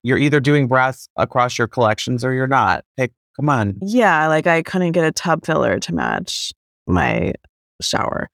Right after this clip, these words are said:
Speaker 2: So that feels like it's getting better, even though it's still not. Yeah, it's like they're not talk-, well, something that was really clear is, like,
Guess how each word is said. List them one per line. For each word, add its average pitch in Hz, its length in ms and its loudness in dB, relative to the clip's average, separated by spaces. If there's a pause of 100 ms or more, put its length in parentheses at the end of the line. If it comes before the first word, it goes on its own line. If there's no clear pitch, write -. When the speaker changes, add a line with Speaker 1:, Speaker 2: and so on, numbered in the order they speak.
Speaker 2:
So 226 220 -2
that 254 260 2
feels 311 220 0
like 302 140 0
it's 302 160 -4
getting 262 240 2
better, 190 420 4
even 180 280 2
though 175 500 0 (420)
it's - 140 -8
still 277 300 2
not. 311 400 4 (560)
Yeah, 277 200 4
it's 220 120 -2
like 226 120 0
they're 220 120 2
not 220 320 2
talk-, 196 340 -2 (300)
well, 214 220 4
something 330 260 2
that 359 40 2
was 285 160 0
really 170 300 2
clear 143 400 4
is, - 260 0
like, 143 240 2